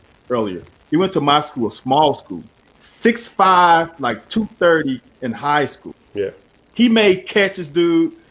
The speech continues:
Speaker 1: that I've never seen before. 'Cause he, he was a basketball, he was a big rebounder. So he could body himself, right? His parents didn't want him to mess his fingers up 'cause they thought he was gonna play basketball on the next level. So they wouldn't even let him play defense.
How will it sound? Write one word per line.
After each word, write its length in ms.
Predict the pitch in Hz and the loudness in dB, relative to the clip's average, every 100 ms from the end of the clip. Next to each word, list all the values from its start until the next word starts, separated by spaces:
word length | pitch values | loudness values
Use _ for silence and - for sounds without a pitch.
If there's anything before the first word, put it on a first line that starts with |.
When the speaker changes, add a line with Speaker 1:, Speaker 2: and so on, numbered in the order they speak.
| _ 135 | _ -4
Speaker 1:
that 360 | 151 143 127 151 | 0 0 -2 0
I've 200 | 175 156 | 0 2
never 240 | 170 160 | 0 0
seen 340 | 147 185 190 165 | -6 -4 -4 -2
before. 340 | 135 135 117 | -6 -4 -4
'Cause 180 | 113 214 | 0 0
he, 100 | 240 | 0
he 100 | 214 | 0
was 140 | 240 196 | -2 -2
a 60 | |
basketball, 580 | 156 233 294 247 190 165 | -2 0 0 -4 -2 0
he 80 | 190 | 0
was 140 | 247 | -2
a 40 | 160 | -6
big 420 | 135 240 208 151 156 | -4 -6 -6 -14 -4
rebounder. 600 | 254 240 170 110 90 - _ _ | -4 0 -2 -2 -8 -20 _ _
So 140 | - 208 | 0 2
he 120 | 294 | 4
could 440 | 277 185 160 127 | 2 0 -6 -2
body 300 | 185 233 233 | 0 2 0
himself, 420 | 196 147 - 135 110 | -2 -8 -4 -4 -2
right? 300 | 117 151 190 _ _ _ _ | -2 -2 -6 _ _ _ _
His 120 | 165 | -12
parents 360 | - 254 285 202 | -6 -4 -2 -2
didn't 160 | 214 208 | -4 -4
want 120 | 208 | -4
him 60 | 165 | -4
to 60 | |
mess 220 | 180 185 | -4 -4
his 120 | 147 - | -6 -8
fingers 360 | 226 247 160 | -6 -4 -4
up 140 | 147 - | -4 -4
'cause 100 | 147 | -6
they 100 | 143 | -4
thought 140 | 190 | -4
he 40 | 180 | -4
was 60 | |
gonna 100 | 165 156 | -6 -8
play 380 | 175 156 147 - _ _ _ | -4 -4 -6 -12 _ _ _
basketball 460 | - 220 226 151 147 | -2 -2 -2 -4 -2
on 60 | 131 | -2
the 60 | |
next 240 | 127 110 123 | -4 -4 -8
level. 240 | 95 - _ _ _ - | -10 -12 _ _ _ 0
So 80 | 226 | 0
they 40 | |
wouldn't 180 | 302 285 | 2 2
even 140 | 262 | 2
let 120 | 247 | 2
him 60 | 208 | 0
play 140 | 196 | -2
defense. 500 | 160 208 - - _ | -4 -6 -8 -16 _